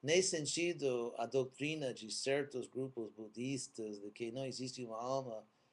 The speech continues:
não existe a pessoa, que alguns grupos budistas pregam, nem todos, mas isso é verdade no sentido que nossa identidade, nossa autocompreensão,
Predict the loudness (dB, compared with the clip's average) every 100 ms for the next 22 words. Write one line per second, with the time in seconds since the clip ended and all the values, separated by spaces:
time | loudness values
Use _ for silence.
0 | _ -6 -4 -2 0 0 0 -2 -2 2
1 | 4 4 2 -4 _ _ _ -4 -2 -2
2 | -2 -2 0 -2 -6 -10 -12 -12 -12 -16
3 | -16 -16 -14 -14 -18 _ _ _ -12 -10
4 | -10 -12 -16 -18 -18 -18 -10 -8 -8 -10
5 | -8 -4 -4 -8 _ _ _ -20 _ -4
6 | 2 4 6 4 4 6 8 6 4 -2
7 | -2 -2 -2 -2 -2 -2 -2 -2 0 0
8 | 0 -2 -2 -4 -4 -2 2 4 4 0
9 | 0 0 0 -2 -10 _ _ _ _ _
10 | _ _ 0 2 4 4 2 2 2 6
11 | 6 6 2 0 0 -2 0 0 0 -2
12 | -2 0 -2 -6